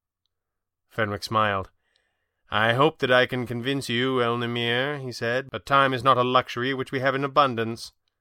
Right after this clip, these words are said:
Which house is it?" El Namir pointed at the most modest of dwellings on the street,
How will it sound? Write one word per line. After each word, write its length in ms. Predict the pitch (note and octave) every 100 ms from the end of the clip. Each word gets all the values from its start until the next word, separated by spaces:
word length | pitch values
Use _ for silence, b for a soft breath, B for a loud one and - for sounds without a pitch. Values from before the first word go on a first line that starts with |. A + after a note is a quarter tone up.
| _ _ _
Which 180 | - C3
house 260 | C#3 A#2+ -
is 140 | G2
it?" 160 | G2+ - _ _ _ _ _ _ _ _ _ _ _ _ -
El 200 | A2+ A#2
Namir 360 | A#2 A#2+ A2+
pointed 320 | - B2+ A2 G#2+
at 100 | A2
the 40 |
most 240 | A2+ G#2+
modest 420 | A2+ A#2 A#2+ A2 A#2
of 120 | G#2+
dwellings 360 | A2 A2+ A2+
on 120 | G#2+ G#2+
the 60 |
street, 380 | - - A#2+